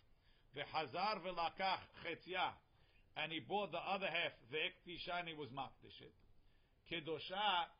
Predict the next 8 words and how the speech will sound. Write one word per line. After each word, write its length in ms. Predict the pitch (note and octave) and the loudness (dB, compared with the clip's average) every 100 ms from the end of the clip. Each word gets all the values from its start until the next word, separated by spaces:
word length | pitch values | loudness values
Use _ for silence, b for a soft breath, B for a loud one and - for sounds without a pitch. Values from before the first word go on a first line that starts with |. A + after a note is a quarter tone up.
| - | -10
ve'ena 400 | A#2+ D#3+ G3+ F#3+ E3 | -2 2 2 2 0
kereva. 400 | E3+ D#3 C3 G#2+ G2 - | -2 -2 -4 -8 -14 -8
It's 220 | C#3 - - | -8 -6 -6
kadosh, 500 | C#3 C#3 A#3 G#3 F#3 - - - - - | -2 0 4 2 2 -8 -16 -20 -20 -16
the 60 | A#2 | -4
whole 260 | E3 G3+ F#3 | -2 -2 -6
thing 120 | F3 | -8
is 100 | D#3+ | -10